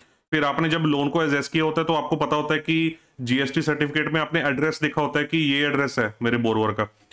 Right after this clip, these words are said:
तो आप जब जा रहे हैं, तो आप चेक करें कि आप वही एड्रेस पे जा रहे हैं कि कहीं और आपको विजिट करवाई जा रही है, ठीक है। तो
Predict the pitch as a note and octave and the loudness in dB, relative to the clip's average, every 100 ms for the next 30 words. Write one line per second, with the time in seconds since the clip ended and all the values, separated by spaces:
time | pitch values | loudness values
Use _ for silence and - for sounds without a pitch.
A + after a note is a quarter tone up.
0 | _ _ D3+ D3 D3+ E3+ D3 C3+ C#3 D#3 | _ _ 0 0 0 -2 0 0 0 0
1 | E3 F3 D3+ - D3+ - E3 E3 F3 D#3+ | 0 0 -2 -2 -4 -2 -2 0 0 0
2 | C3+ C#3+ D3+ D3+ D3 D#3+ C3+ C3+ D#3 E3 | 0 0 0 -2 -2 -2 0 0 0 -2
3 | F3 E3 E3 C#3+ D3 D3 D#3 C#3+ C3 C3 | 0 0 2 2 0 0 -2 0 0 0
4 | C#3 B2+ A#2+ A2+ G#2 G#2 G2+ - _ _ | 0 0 2 2 2 0 -2 -8 _ _
5 | _ _ _ _ _ _ C3 C3 C#3 - | _ _ _ _ _ _ -2 0 -2 -6
6 | _ _ _ D3 - | _ _ _ -4 -4